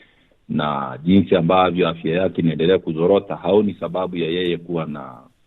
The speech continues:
na hudumiwa chakula wakati hali yake ya kiafya ikiendelea kuharibika katika maeneo mengine ya mwili. Kwa hiyo ikabidi sasa waombe kwamba wachague jambo moja,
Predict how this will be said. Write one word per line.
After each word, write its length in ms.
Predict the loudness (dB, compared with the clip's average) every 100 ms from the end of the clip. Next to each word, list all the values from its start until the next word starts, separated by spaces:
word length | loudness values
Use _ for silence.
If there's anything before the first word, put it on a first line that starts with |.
| _ _ _ _ _
na 100 | -4
hudumiwa 540 | 0 2 4 6 6 4
chakula 420 | -2 -4 2 2
wakati 380 | 0 -4 -10 -8
hali 240 | -8 -6
yake 300 | -6 -6 -6
ya 260 | -6 -6 -12 -10
kiafya 400 | -4 -2 -2 -4
ikiendelea 460 | -4 -4 0 0 0
kuharibika 680 | -2 -8 -6 -2 -2 -2
katika 360 | -6 -8 -4 -4
maeneo 280 | -2 -2 -2
mengine 360 | -4 0 0
ya 100 | 0
mwili. 380 | -2 -4 -4 -8 -14 -20 -20 _ 2
Kwa 120 | 4
hiyo 120 | 6
ikabidi 400 | 2 2 0 0
sasa 300 | -2 -2 -2
waombe 480 | -2 2 4 2 0
kwamba 340 | -4 -4 -4
wachague 520 | -4 -6 -8 -2 0 0
jambo 340 | 0 -4 -6
moja, 360 | -8 -14 -16